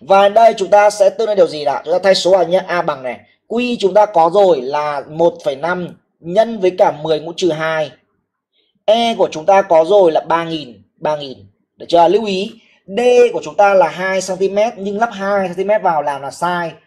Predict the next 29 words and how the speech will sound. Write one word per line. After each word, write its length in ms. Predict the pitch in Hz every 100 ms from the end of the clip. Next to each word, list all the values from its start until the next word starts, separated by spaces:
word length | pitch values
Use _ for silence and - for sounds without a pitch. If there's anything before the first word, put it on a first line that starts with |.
| -
phải 240 | 180 139
đổi 300 | 175 175 135
ra 140 | 127 175
mét, 240 | 196 247 -
đúng 120 | 143 139
chưa? 280 | 185 170 - - _
Hai 340 | 208 226 220
xăng 200 | 214 208
ti 120 | 208 208
mét 280 | 220 247
đổi 100 | 180
ra 60 | 143
mét 220 | 170 214
là 100 | 185
nhân 180 | 156 170
không 160 | - 180
phẩy 100 | 127
không 120 | 147 147
hai. 320 | 156 156 135 _ _ _ _ _ _ -
Nào, 460 | 165 180 135 120 160
góc 180 | 180
alpha 480 | 185 202 - 202 196
bằng 260 | 190 170 160
bao 120 | 175
nhiêu 80 | 180
các 60 |
bạn? 200 | 190 185 - - _ _ _
Góc 220 | 139 277 277
alpha 520 | 214 208 214 214